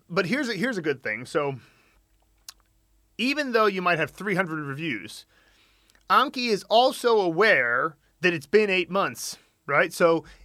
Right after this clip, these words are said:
if you got it right, Anki will go, "All right, well, you still remembered this eight,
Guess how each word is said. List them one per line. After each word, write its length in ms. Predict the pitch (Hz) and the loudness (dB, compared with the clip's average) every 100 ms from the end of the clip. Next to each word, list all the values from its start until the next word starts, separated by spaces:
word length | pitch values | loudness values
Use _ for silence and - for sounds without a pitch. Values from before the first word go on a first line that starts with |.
| - | -4
if 300 | 220 247 - | -2 -2 -4
you 160 | 240 190 | -6 0
got 260 | 202 196 | 2 2
it 140 | 185 160 | 0 -2
right, 540 | 226 196 123 - - _ _ _ _ _ 180 | 0 2 0 -6 -18 _ _ _ _ _ -2
Anki 360 | 214 214 220 | -2 -2 -4
will 120 | 190 | -2
go, 260 | 170 180 170 | 2 4 4
"All 140 | 170 220 | 6 6
right, 200 | 196 160 | 6 4
well, 100 | 170 | -2
you 160 | 190 | -2
still 400 | 196 - - 277 | -6 -8 -2 -2
remembered 460 | 254 208 240 214 156 | 0 0 0 -2 -6
this 180 | 156 160 | -8 -4
eight, 220 | 185 170 | -4 -4